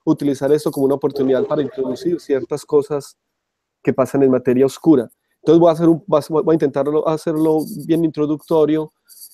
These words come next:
eh, y al final de pronto se va, voy a, voy a ponerlo un poquito más acelerado para mostrar simplemente unos tópicos de lo que estoy en, en la actualidad haciendo, pero, pero y si, si hay alguna pregunta, eh,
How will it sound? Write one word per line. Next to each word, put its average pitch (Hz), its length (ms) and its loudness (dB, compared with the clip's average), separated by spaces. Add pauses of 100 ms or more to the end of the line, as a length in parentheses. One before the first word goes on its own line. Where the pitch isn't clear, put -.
(140)
eh, 127 460 0
y 139 160 -2
al 135 140 2
final 131 420 -4
de 147 80 0
pronto 147 240 -2
se 143 100 -10
va, 123 160 -2 (160)
voy 131 300 -2
a, 127 40 -2
voy 131 200 -2
a 147 260 2 (280)
ponerlo 139 340 -2
un 143 60 -10
poquito 147 280 -8
más 151 120 0
acelerado 135 760 -2 (160)
para 131 220 0
mostrar 131 360 -4
simplemente 143 520 -2
unos 147 240 -4
tópicos 139 580 -4 (380)
de 135 160 2
lo 127 120 2
que 135 100 -4
estoy 131 240 2
en, 151 420 2 (160)
en 131 280 -2
la 123 60 -2
actualidad 123 460 -2
haciendo, 143 540 -2 (440)
pero, 120 640 0
pero 139 260 6
y 147 140 4
si, 139 280 -2
si 139 120 0
hay 135 80 8
alguna 156 260 2
pregunta, 160 680 -2
eh, 131 300 -2